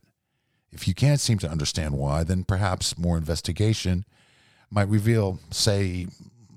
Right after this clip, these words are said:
oh, I don't know, some political shenanigans at play, for example. Any number of things. You'll get even more feedback.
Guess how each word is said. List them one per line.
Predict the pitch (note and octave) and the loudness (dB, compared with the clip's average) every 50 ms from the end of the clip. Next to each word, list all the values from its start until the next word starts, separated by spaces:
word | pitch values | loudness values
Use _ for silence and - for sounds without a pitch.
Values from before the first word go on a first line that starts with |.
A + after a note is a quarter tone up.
| G#2 A2 A#2+ | -20 -8 -4
oh, | A2 A2 A#2 G2 | -2 0 0 0
I | G2+ A2+ | 0 0
don't | A#2 G#2 | 2 2
know, | F2+ F#2 G#2 G2 | 2 2 2 0
some | - - - A#2+ A#2 A2 | 0 0 0 2 2 2
political | G#2 - G#2+ G#2+ A#2 A#2+ A#2 - G2+ G2 | 2 2 2 4 4 4 2 2 0 -2
shenanigans | - - G#2 F#2+ F2+ F2+ E2 D#2+ D2+ F2 D#2+ - | -2 0 0 0 0 0 0 -2 -2 -2 -2 -4
at | E2+ - - | -4 -6 -6
play, | - - D#2 C2+ C#2 | -4 -4 -4 -4 -4
for | - - E2+ | -2 -2 -2
example. | D2 D2 C#2+ D#2+ D2 B1+ B1+ - B1+ - - - _ _ _ _ _ _ _ _ _ _ _ _ _ - | -2 -2 -2 -4 -4 -4 -6 -8 -10 -10 -10 -12 _ _ _ _ _ _ _ _ _ _ _ _ _ 0
Any | D3 D3+ D3 C#3+ | 2 2 4 4
number | C3+ B2+ A2 E2 D2 | 2 2 0 0 -2
of | - | -2
things. | - - - C2 - - - - - - - _ _ _ | -4 -6 -6 -6 -6 -6 -6 -6 -6 -6 -8 _ _ _
You'll | - A2+ A2 | 0 2 2
get | A2 A#2+ A2+ | 4 4 4
even | A#2 A2+ A#2 A2+ G#2+ | 2 2 0 0 -2
more | G#2+ G#2+ G#2+ G#2+ G#2 | 0 0 0 0 -2
feedback. | - - - F#2+ E2+ D#2 - E2+ C#2+ A#1+ - - - | -2 -4 -4 -2 -2 0 0 -2 -2 -2 -6 -12 -18